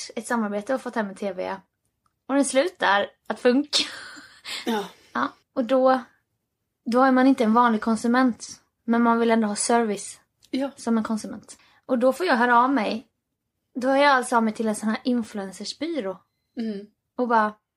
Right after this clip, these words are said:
Speaker 1: "T V:n är trasig." <laughs> T V som jag har fått.
Speaker 2: Som att de är din kundtjänst.
Speaker 1: Ja, och hon bara, "Jaha, eh, ja, men, eh, okej."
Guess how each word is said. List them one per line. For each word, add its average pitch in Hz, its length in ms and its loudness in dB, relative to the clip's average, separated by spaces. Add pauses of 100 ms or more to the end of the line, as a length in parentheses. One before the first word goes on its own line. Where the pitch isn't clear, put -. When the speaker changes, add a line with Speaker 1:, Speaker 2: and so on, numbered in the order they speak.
(240)
Speaker 1:
"T 403 60 4 (260)
V:n 370 120 -2
är 370 60 -6
trasig." 415 680 2 (640)
<laughs> - 20 -20
T 370 320 6
V 370 80 -6
som 320 160 -8
jag 339 100 4
har 339 60 0
fått. - 640 -2 (680)
Speaker 2:
Som 240 140 -8
att 190 220 -12
de 220 380 -6
är 226 240 -2
din 214 240 -8
kundtjänst. 226 640 -6
Speaker 1:
Ja, 277 200 6
och 262 60 0
hon 302 180 -2
bara, 320 140 2
"Jaha, 330 580 0 (340)
eh, 302 160 -6
ja, 330 400 -2
men, 311 320 -4
eh, 285 540 0 (380)
okej." 247 600 -2